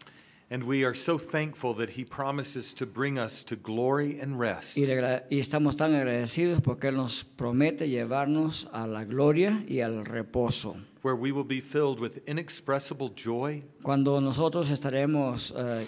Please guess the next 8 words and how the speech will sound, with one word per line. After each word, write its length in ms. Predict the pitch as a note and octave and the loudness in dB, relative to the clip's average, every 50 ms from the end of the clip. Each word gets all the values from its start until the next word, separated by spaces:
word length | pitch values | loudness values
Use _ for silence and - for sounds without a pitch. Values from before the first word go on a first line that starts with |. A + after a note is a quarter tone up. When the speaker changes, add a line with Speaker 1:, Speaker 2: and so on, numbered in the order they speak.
| - - | -8 -10
Speaker 2:
siendo 420 | - - C#3+ D3+ D3 D3 C#3+ C#3 | -4 0 2 4 6 6 6 4
llenados 640 | C3 B2 B2+ B2+ B2 B2 C3+ C#3+ D3+ D#3 D3+ C#3+ C3+ | 4 2 0 0 2 2 4 4 4 6 6 4 4
por 200 | - - A#2+ A#2+ | 2 2 2 4
Él 280 | C3 D3 F3 F3+ E3 C#3+ | 4 4 4 4 2 2
de 140 | C3+ B2+ | 2 2
un 400 | A#2+ - - C#3 C3+ C3 B2+ B2 | 2 0 0 0 0 2 0 0
gozo 560 | A#2 A#2 C3+ D3 D#3 D3 - - E3 E3 E3+ - - | 0 2 2 2 2 0 -2 -2 -2 -2 -4 -2 0
indecible. 1000 | D3+ D3 D#3 D3+ C3+ C3+ C3+ B2+ - C3+ C3 A#2+ G#2+ F#2+ G2+ F2 E2+ E2 F2 | 2 4 4 4 2 0 0 -2 -2 -2 -2 -2 -2 -4 -4 -6 -6 -8 -12